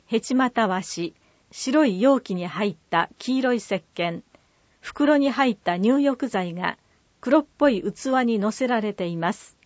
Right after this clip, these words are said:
佐賀で大切に作られた入浴剤と石鹸で、お肌に贅沢をというコメントがあります。三枚目。木目の見える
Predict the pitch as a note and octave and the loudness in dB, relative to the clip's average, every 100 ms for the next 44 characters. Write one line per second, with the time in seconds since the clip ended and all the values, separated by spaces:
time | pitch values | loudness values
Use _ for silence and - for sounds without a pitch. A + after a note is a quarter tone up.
0 | _ _ _ _ _ _ - D4 C#4+ C4 | _ _ _ _ _ _ 0 2 4 2
1 | A3 A3+ C#4+ D4 C#4+ C#4+ C4 B3 - C4 | 0 0 0 0 -2 0 0 -2 -2 0
2 | C4 A#3 G3+ F3 G3+ B3 C4+ A#3 A#3 A3 | 2 2 2 0 4 6 6 2 0 0
3 | G#3 G#3 G3+ - G3 _ A3 G#3+ F#3 F3+ | -2 -2 -4 -2 -4 _ -2 0 0 -2
4 | - _ _ _ _ _ G#3 B3+ C#4+ A3 | -2 _ _ _ _ _ -2 0 2 0
5 | E3+ D#3+ A#3+ C#4 - A#3+ G3 E3 E3+ - | 0 -2 2 2 0 -4 -2 -2 -2 -4
6 | _ _ _ _ D4 C4 B3+ B3 G#3 G3+ | _ _ _ _ -2 0 -2 -2 -2 -2
7 | F#3 F#3 E3+ E3+ E3 F3 - - _ _ | -4 -4 -4 -6 -6 -8 -10 -20 _ _
8 | _ _ _ _ _ _ _ _ _ _ | _ _ _ _ _ _ _ _ _ _
9 | _ _ _ _ - - C#4+ C4+ C4 A#3+ | _ _ _ _ -10 2 4 4 2 2
10 | G3+ F3+ - _ _ _ _ _ _ _ | 0 -2 -4 _ _ _ _ _ _ _
11 | _ _ A3 C4+ D4+ D4 C#4+ C4+ B3 C4 | _ _ 2 2 2 4 4 6 6 6
12 | B3+ F3 F3+ | 4 2 -2